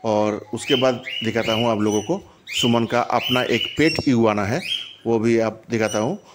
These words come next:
वो सुमन का बहुत ही टेम और पेट इगुआना है, वो सेल के लिए नहीं है, लेकिन मैं आप लोगों को ये इगुआना दिखाता हूँ। देखिए, ये है वो इगुआना जो सुमन का अपना पेट है।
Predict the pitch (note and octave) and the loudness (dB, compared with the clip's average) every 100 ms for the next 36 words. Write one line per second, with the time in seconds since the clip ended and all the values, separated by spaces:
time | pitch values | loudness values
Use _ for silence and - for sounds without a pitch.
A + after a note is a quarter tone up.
0 | - - A#2 A#2 A#2 A#2+ A#2 A#2 A2+ A2+ | -20 -4 -2 0 0 0 2 2 2 2
1 | - - B2+ C3 B2+ A2+ - B2 A#2 A2 | 0 2 2 2 0 -2 0 0 2 2
2 | G#2 G#2 A#2+ G3+ - A#2+ - C#3 D3 D3+ | 0 0 -2 -4 -2 -2 2 0 2 2
3 | C#3+ B2 G#2+ D3 - - _ A2+ A#2 A2+ | 4 2 0 -2 -6 -20 _ -2 0 2
4 | A#2 G2+ G2+ G2+ F3+ A#3+ - - - A#2+ | 0 -2 -2 -2 -2 -4 -4 -8 -4 0
5 | A2 G2 G#2 C#3+ - - - A2 G#2+ A#2+ | 0 0 -2 0 -2 -2 -6 -4 -2 0
6 | G#2 F2+ F#2+ G#2+ G#2+ F3 G#3+ - C3 B2 | 0 -4 -4 -6 -4 -4 -4 -4 0 4
7 | A2 A2 G#2+ A2 A2 A#2+ C3+ F#3+ - - | 4 4 4 2 2 2 0 -4 -8 -6
8 | - G#2 A2 A2 - G#2+ G#2+ G2 A2+ G#2 | -4 0 2 2 0 -2 -2 0 0 0
9 | - G#2+ G#2+ G2 A2 A2 F#3 | -2 -4 -2 0 0 0 -2